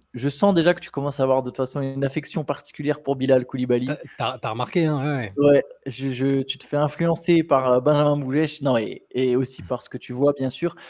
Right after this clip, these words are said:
Speaker 1: Et cette nuit, il y avait un duel entre Bilal Koulibaly et Sidi Sissoko. Est-ce que tu peux nous en parler un petit peu ?
Speaker 2: Ouais. Alors déjà, j'ai-, j'aime bien Bilal Koulibaly depuis que je l'ai vu, euh, tu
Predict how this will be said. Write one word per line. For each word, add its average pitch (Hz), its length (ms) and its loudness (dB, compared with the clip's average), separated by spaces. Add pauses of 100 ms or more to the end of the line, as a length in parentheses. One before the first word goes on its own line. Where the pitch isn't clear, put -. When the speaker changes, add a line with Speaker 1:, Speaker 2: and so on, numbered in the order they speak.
(320)
Speaker 1:
Et 131 180 -2
cette - 220 -6
nuit, 156 100 -2
il 160 60 4
y 151 40 6
avait 131 120 4
un 135 100 2
duel 156 240 0
entre 139 240 -4
Bilal 147 300 0
Koulibaly 139 440 -4
et - 60 0
Sidi 156 320 -14
Sissoko. - 580 -6
Est-ce - 120 -20
que 156 80 -8
tu - 100 -20
peux 135 120 -12
nous 127 140 -6
en 123 60 -4
parler 127 280 -4
un 120 100 -6
petit - 160 -16
peu ? 113 160 -16 (420)
Speaker 2:
Ouais. 101 240 -10 (140)
Alors 101 120 -6
déjà, 131 200 2
j'ai-, 151 180 -2
j'aime 117 300 -8
bien 160 160 2
Bilal 143 260 0
Koulibaly 139 380 -2
depuis 131 240 -6
que 120 40 -8
je 120 60 -6
l'ai 123 140 -2
vu, 139 260 -2
euh, 101 300 -6
tu 98 60 -20